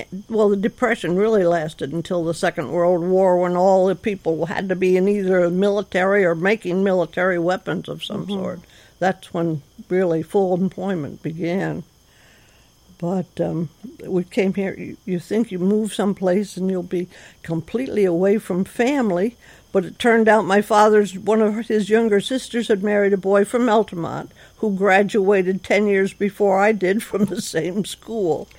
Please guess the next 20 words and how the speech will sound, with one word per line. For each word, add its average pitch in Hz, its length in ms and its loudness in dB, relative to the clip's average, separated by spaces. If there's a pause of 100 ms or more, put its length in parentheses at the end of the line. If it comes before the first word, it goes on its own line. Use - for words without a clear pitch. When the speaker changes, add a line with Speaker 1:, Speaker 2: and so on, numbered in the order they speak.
Speaker 2:
Well, 254 120 -4
tell 392 320 -2
us 359 140 -4
about 226 320 -6
that 214 220 -6
school. 262 300 -2
It 190 60 -8
was 226 220 -6
torn 294 340 -4
down 254 280 2
and 240 140 0
it's 220 300 -4 (240)
in 240 160 -2
the 240 80 0
same 254 540 -4 (200)
area 233 560 0
as 196 140 -2
Speaker 1:
It 220 140 8
Speaker 2:
the 190 80 0
Speaker 1:
wa-, - 60 0